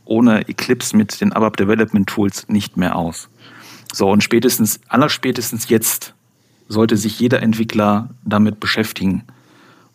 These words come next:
weil das, was die S A P angefangen hat, das ist nicht mehr rückgängig zu machen. Und das wird noch weiterkommen.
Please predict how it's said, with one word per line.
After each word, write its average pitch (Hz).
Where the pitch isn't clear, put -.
weil 101
das, 107
was 117
die 214
S 113
A 113
P 113
angefangen 139
hat, 131
das 101
ist -
nicht 113
mehr 101
rückgängig 95
zu -
machen. 85
Und 113
das 101
wird -
noch 104
weiterkommen. 92